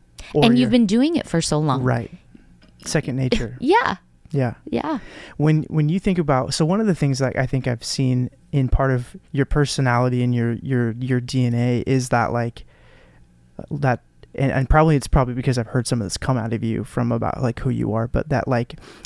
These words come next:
Speaker 1: there's a rule follower, like, I wanna do it right,
Speaker 2: Mm-hmm.
Speaker 1: like, kind of side of that when it comes to life, probably. But that's, I'm just in the lane of, like,
Speaker 2: Mm-hmm.
Speaker 1: the relationship with the Lord.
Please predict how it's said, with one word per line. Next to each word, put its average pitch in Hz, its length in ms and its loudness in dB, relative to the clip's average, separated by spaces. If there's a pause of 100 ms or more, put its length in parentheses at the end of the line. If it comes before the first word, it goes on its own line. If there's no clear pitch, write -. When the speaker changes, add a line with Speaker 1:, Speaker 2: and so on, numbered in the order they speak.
Speaker 1:
there's 139 280 4
a 156 160 4
rule 131 340 2
follower, 127 680 2 (420)
like, 127 180 -2 (100)
I 156 100 2
wanna 147 220 6
do 147 220 6
it 151 80 6
right, 131 400 -2 (160)
Speaker 2:
Mm-hmm. 170 460 0 (440)
Speaker 1:
like, 143 280 0
kind 143 180 2
of 131 140 -6 (160)
side 139 260 2
of 131 140 -2
that 123 260 0
when 143 140 0
it - 100 -6
comes 139 320 0
to 120 480 -2
life, - 380 -4
probably. 117 260 -2
But - 200 -4
that's, 131 180 -2 (200)
I'm 143 200 0
just 139 220 0
in 139 100 4
the 135 80 2
lane 131 200 2
of, 127 120 0
like, 165 160 2
Speaker 2:
Mm-hmm. 220 300 2 (300)
Speaker 1:
the 147 60 2
relationship 135 480 0
with 131 120 -2
the 135 60 0
Lord. 127 200 -4